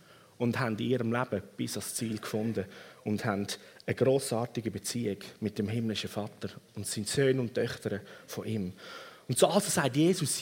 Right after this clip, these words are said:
jedes Wort, das aus dem Mund von Gott kommt. Von dem leben wir. Und der Paulus, wo an einer anderen Stelle es, einen Vergleich macht, dass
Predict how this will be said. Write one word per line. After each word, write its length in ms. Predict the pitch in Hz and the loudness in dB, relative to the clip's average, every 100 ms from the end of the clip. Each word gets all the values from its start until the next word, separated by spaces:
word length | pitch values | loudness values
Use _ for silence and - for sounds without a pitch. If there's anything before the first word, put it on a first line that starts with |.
| 120 | -6
jedes 680 | - - - 190 165 - 123 | -8 -6 -8 -4 -4 -6 -10
Wort, 540 | - - - - - - - - - - - - - - - - - - _ | -10 -10 -12 -14 -18 -18 -20 -20 -20 -20 -20 -18 -18 -18 -18 -20 -20 -20 _
das 100 | 139 | 4
aus 120 | 131 127 | 4 6
dem 100 | 135 | 4
Mund 180 | 147 | 4
von 160 | 143 107 | 2 2
Gott 220 | 120 123 | 2 2
kommt. 520 | - 113 95 98 - - - - - _ _ _ _ _ _ _ _ _ _ _ _ _ _ _ _ _ _ _ _ - | 0 0 0 -2 -6 -10 -20 -20 -20 _ _ _ _ _ _ _ _ _ _ _ _ _ _ _ _ _ _ _ _ -10
Von 180 | - 127 | 2 8
dem 240 | 147 160 | 8 8
leben 360 | 135 139 160 131 | 6 6 6 6
wir. 220 | 98 98 - - - - - | 6 4 0 -14 -20 -18 6
Und 340 | 160 156 - - - - - - - - | 8 10 6 -6 -18 -20 -20 -20 -2 4
der 80 | - | 6
Paulus, 720 | - 185 214 190 180 - - - | 6 6 8 10 8 4 -6 0
wo 220 | 151 160 151 | 10 12 12
an 160 | 151 | 10
einer 100 | 147 | 10
anderen 300 | 170 214 208 | 8 6 6
Stelle 420 | - 175 160 165 - - - - _ _ _ - _ _ _ - | 6 10 10 10 6 -4 -18 -20 _ _ _ -20 _ _ _ 0
es, 320 | 131 - - - | 0 0 -2 6
einen 140 | 147 | 8
Vergleich 480 | 131 135 156 220 208 | 8 6 8 8 6
macht, 340 | 185 170 - - | 4 4 4 6
dass 300 | 180 - | 6 4